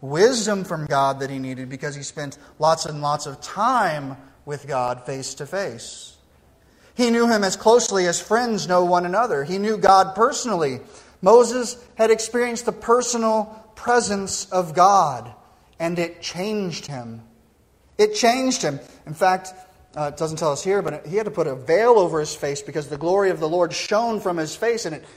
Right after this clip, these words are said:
it freaked everybody out. His face was bright and shiny, and they're like, "That's weird." <laughs>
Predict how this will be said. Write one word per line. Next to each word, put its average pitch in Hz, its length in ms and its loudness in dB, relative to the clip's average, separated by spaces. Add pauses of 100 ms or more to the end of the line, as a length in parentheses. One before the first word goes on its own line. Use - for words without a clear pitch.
(160)
it 165 140 -6
freaked - 480 -4
everybody 226 500 2
out. 247 500 0 (680)
His 214 140 -4
face 240 300 0
was 233 120 -6
bright 247 400 4
and 190 100 -6
shiny, 277 480 0
and 160 100 -4
they're 175 120 0
like, 156 480 0
"That's 208 260 -8
weird." 190 480 -4 (260)
<laughs> 233 80 -6